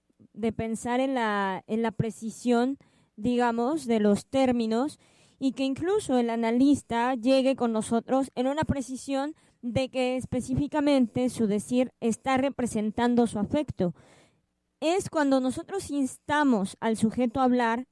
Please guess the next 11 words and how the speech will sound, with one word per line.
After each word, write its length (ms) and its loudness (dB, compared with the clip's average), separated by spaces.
a 140 0
pesar 640 -2
de 200 2
que 120 -8
hay, 340 -2
de 240 -4
que 120 -10
aquello 420 0
sea 220 -4
tan 340 -2
oscuro, 640 4